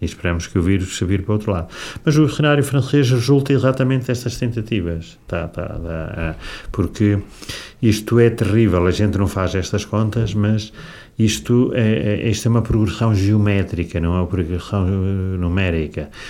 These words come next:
Uma progressão numérica é que aquela é uma, soma-se um mais dois. A progressão geométrica é aquela de uma passa para três, três já passa para sete, sete já passa para, para,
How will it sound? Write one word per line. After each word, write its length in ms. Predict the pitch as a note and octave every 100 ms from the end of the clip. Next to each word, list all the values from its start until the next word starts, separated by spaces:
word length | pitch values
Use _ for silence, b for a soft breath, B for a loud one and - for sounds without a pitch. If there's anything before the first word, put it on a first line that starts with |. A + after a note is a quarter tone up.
| B -
Uma 80 |
progressão 320 | A#2 A#2+ - A#2+
numérica 440 | A2 B2 A#2+ A#2
é 20 |
que 100 | G#2+
aquela 240 | A2 G#2 G2+
é 60 |
uma, 360 | F#2+ F#2 F#2 F2+
soma-se 400 | - F#2 F2 -
um 60 |
mais 260 | G2 F#2 D#2+
dois. 360 | D2+ D2 C#2+ - B
A 60 | B
progressão 280 | - - C3
geométrica 440 | A#2 A#2+ B2+ B2+
é 20 |
aquela 260 | B2 B2 A#2+
de 60 | A2
uma 160 | G#2+
passa 300 | G#2 G#2+ -
para 120 | F#2+
três, 280 | F#2+ G#2+ G#2
três 240 | - G2 F2+
já 100 | F2+
passa 240 | F2+ F2+
para 140 | F2
sete, 320 | F2 G2+ G2 - F2+ -
sete 320 | F#2 - F2
já 80 | F2+
passa 300 | - F2+ -
para, 320 | D2+ F2+ E2+ E2
para, 400 | E2+ E2 E2